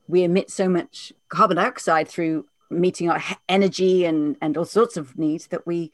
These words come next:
cause climate change. We break down the stability of the climate. We break down the web of life through biodiversity loss. We create a hole in the ozone layer.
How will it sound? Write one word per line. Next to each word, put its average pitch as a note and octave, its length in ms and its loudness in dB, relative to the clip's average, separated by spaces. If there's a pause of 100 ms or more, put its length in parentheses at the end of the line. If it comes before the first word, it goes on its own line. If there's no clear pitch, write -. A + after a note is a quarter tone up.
(460)
cause F3 220 -6
climate D4 320 -4
change. D3 320 -10
We D#3 60 -6
break F3+ 420 -2
down E3+ 460 -2
the F3 200 -12
stability E3 640 -8
of D3+ 220 -8
the E3 100 -6
climate. F#3+ 640 -4
We E3 220 -6
break F#3+ 300 0
down G3 180 2
the E3+ 80 0
web F3+ 220 2
of D#3 120 -2
life F#3+ 380 -4
through - 240 -12
biodiversity E3+ 720 0
loss. C#3+ 200 -8
We E3+ 80 -8
create G#3+ 200 -2
a G3 40 -4
hole A#3 260 2
in G#3 60 -4
the G#3+ 120 -4
ozone F3 360 -2
layer. C3 260 -10